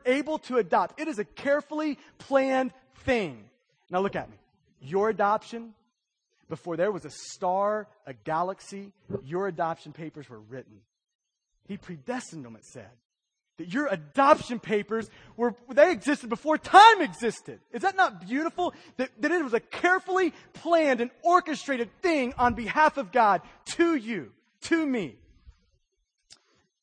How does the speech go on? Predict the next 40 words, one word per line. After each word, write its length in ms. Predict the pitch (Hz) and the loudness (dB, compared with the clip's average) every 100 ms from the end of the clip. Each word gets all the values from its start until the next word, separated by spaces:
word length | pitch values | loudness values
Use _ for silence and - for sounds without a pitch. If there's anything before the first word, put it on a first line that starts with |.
| - | -2
Next 300 | 214 220 - | 0 0 -4
one. 140 | 98 _ _ | -18 _ _
Okay, 360 | 185 202 208 214 | -8 -6 -4 -4
it's 100 | - | -2
carefully 380 | - 240 269 262 | -2 -2 -2 -6
planned. 320 | 233 233 247 | -4 -4 -4
Adoption, 580 | 180 208 233 - 240 233 - - | -2 0 0 -2 -8 -10 -12 -12
it 160 | 240 - - - | -10 -10 -10 -2
saves. 540 | 294 190 107 - - _ _ _ _ 214 | 0 0 -6 -20 -20 _ _ _ _ -4
Now, 100 | 254 | 0
I 80 | 285 | 0
want 180 | 349 349 | 0 -2
you 80 | |
to 80 | 285 | -4
think 380 | - - 254 233 | -4 -6 -4 -2
about 280 | 202 196 185 | 0 0 0
the 80 | 180 - | -8 -8
situation 640 | 254 - 247 220 - 208 | -10 -6 -4 -4 -4 -12
people 340 | - 226 208 233 | -10 -10 -6 -2
are 140 | 202 | 0
adopted 540 | 185 147 196 196 208 165 - | 0 0 0 0 -4 -14 -12
from. 320 | 165 131 101 _ - _ - | -10 -10 -14 _ -20 _ -6
Typically, 480 | 302 339 349 240 | -6 -6 -6 -4
you're 180 | 208 226 | -4 -6
not 240 | 240 233 233 | -2 0 0
adopted 580 | 170 190 196 - 240 208 _ | 2 2 2 -2 -10 -10 _
when 160 | 202 208 | -4 -4
the, 100 | 208 | -4
when 120 | 208 208 | -6 -8
the 60 | |
situation 560 | - 233 208 202 190 190 | -8 -10 -6 -6 -6 -10
is 100 | - | -10
perfect, 420 | 185 147 - - | -10 -10 -12 -4
right? 280 | 170 214 277 _ _ _ _ - | -2 0 -4 _ _ _ _ -18
That's 280 | 220 240 240 | -6 -6 -4
typically 240 | 262 226 | -6 -2
not 180 | 214 220 | -2 -2
when 100 | 208 | -4
it 60 | 185 | -6
happens. 400 | 190 170 123 | -6 -6 -8